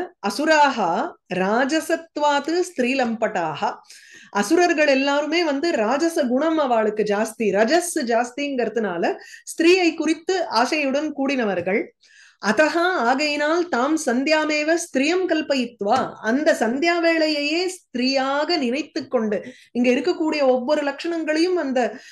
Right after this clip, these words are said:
அஹ், சந்தியா வேளைக்கு குறிச்சதாக எடுத்துக்கணும். அதுவே ஒரு பெண்ணினுடைய ஒரு டிஸ்கிரிப்ஷன் மாதிரி இருக்கு. தே சம்மோகம் பிராப்தாக, அவர்களுக்கு சம்முமுஹுஹு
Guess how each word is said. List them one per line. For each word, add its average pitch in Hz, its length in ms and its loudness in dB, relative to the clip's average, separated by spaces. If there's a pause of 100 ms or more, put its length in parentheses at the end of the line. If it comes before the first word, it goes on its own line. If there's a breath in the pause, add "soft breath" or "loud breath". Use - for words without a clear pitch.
(140)
அஹ், 233 220 2
சந்தியா 285 380 4
வேளைக்கு 320 420 0
குறிச்சதாக 254 680 0
எடுத்துக்கணும். 220 580 -2 (300 loud breath)
அதுவே 240 360 0
ஒரு 240 200 0
பெண்ணினுடைய 320 600 2
ஒரு 214 440 2
டிஸ்கிரிப்ஷன் 254 480 0
மாதிரி 233 340 -4
இருக்கு. 190 340 -4 (640 soft breath)
தே 277 140 6 (300)
சம்மோகம் 339 720 2
பிராப்தாக, 214 540 -2 (140)
அவர்களுக்கு 277 640 2
சம்முமுஹுஹு 262 800 0